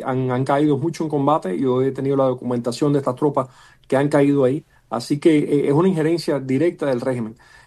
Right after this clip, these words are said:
Yo le diría a los cubanos, a mis hermanos en la isla, no se involucren en esta aventura,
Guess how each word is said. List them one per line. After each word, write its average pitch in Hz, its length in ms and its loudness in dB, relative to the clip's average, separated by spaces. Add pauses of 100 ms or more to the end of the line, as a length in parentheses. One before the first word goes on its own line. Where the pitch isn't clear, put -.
Yo 151 200 6
le 170 100 4
diría 165 320 2
a 135 160 -4
los 127 100 -6
cubanos, 143 460 0 (140)
a 143 80 -10
mis 131 120 -4
hermanos 165 400 2
en 156 80 0
la 143 100 2
isla, 131 280 0 (260)
no 156 300 2
se 170 160 -6
involucren 147 480 0
en 127 160 -6 (100)
esta 147 120 -4
aventura, 123 420 -2